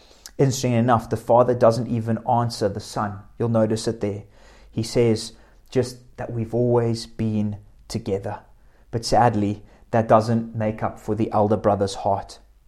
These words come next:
So the challenge as we close is, do we see people through the lens of the gospel of Jesus? What does that mean? It means seeing life through a framework of what Jesus did on the cross, through a framework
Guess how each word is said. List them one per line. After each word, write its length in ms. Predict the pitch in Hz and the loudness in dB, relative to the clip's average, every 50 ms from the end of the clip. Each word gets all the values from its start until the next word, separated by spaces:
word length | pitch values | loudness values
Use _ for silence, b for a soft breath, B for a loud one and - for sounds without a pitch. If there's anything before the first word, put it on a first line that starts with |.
| _ _ - - - - _ - _ _ - | _ _ -20 -20 -20 -20 _ -20 _ _ -20
So 140 | _ - 95 | _ -14 -14
the 60 | 110 | -14
challenge 460 | 113 - - 139 123 127 123 120 120 | -14 -14 -12 -8 -4 -2 -2 -2 0
as 160 | 113 110 110 113 | -2 -2 -2 -2
we 120 | 107 107 | -6 -6
close 440 | 104 - - 107 104 107 101 98 - | -6 -4 -2 0 0 0 0 -2 -6
is, 100 | 113 - | -10 -6
do 160 | - 117 117 | -4 -4 -2
we 120 | 123 131 | 0 -2
see 260 | 127 - - - 123 113 | -2 -2 -2 -2 -2 -2
people 340 | 117 - 127 113 - 113 | -2 -4 -6 -2 -2 -4
through 160 | 110 - 123 110 | -2 -2 -4 -2
the 100 | 110 113 | 0 0
lens 440 | 110 113 110 110 107 110 110 107 | 2 2 2 2 2 0 -2 -4
of 100 | 117 104 | -4 -4
the 80 | 107 110 | -4 -2
gospel 440 | - - 104 110 - - - 107 117 | 0 0 0 0 -2 -6 -4 -4 -4
of 100 | 110 113 | -4 -4
Jesus? 540 | - 104 95 110 - 107 117 - - - - b b b b b b b b b b b | -6 -8 -8 -8 -10 -14 -14 -16 -16 -18 -20 b b b b b b b b b b b
What 100 | 131 135 | 2 4
does 60 | 131 | 4
that 160 | 131 110 107 | 4 2 2
mean? 200 | 117 127 127 117 | 2 0 0 0
It 120 | 113 - 123 | -2 -2 0
means 220 | 120 117 113 113 | 0 0 0 -2
seeing 340 | - - - 127 123 120 120 | -4 -2 0 0 2 2 2
life 340 | 113 104 107 110 113 - - | 2 2 2 2 0 -4 -4
through 120 | 139 113 | -4 -4
a 60 | 101 | -4
framework 920 | - - - - - 113 123 123 120 117 110 104 104 98 98 - - - b b b b b b b | -4 -10 -16 -12 -10 -8 -6 -4 -2 -2 0 0 0 -2 -2 -6 -10 -18 b b b b b b b
of 180 | - 123 117 - | -4 -4 -4 0
what 280 | 107 107 110 110 - 117 | 0 0 0 0 -4 -8
Jesus 360 | - 113 107 107 107 104 - | -6 -4 -4 -4 -6 -8 -8
did 160 | - 120 117 | -4 -2 -2
on 100 | 110 107 | -2 -2
the 80 | 104 104 | -2 -4
cross, 420 | 101 - - 107 85 92 - - | -8 -8 -8 -8 -8 -8 -10 -16
through 160 | - - 101 98 | -8 -6 -6 -6
a 40 | |
framework 760 | 117 - - - - 120 120 123 120 117 113 107 107 110 - | -6 -8 -14 -4 0 2 2 2 2 2 2 2 2 2 -2